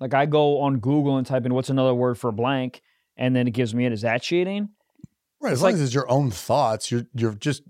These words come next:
Speaker 2: doing the research.
Speaker 1: Yeah, but that, that I agree with. But this, say the Mountain Dew thing, and you sort of, like,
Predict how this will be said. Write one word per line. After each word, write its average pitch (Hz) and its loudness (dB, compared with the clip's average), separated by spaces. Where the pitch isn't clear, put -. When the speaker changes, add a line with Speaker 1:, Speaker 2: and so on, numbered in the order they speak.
Speaker 2:
doing 123 2
the 98 -6
research. - -10
Speaker 1:
Yeah, 190 4
but 175 0
that, 185 2
that 160 2
I 175 4
agree 151 2
with. 123 -4
But 143 -2
this, 131 0
say 196 2
the 170 2
Mountain 156 -2
Dew 147 2
thing, 135 -2
and 127 0
you 123 0
sort 135 -2
of, 123 -2
like, 117 -2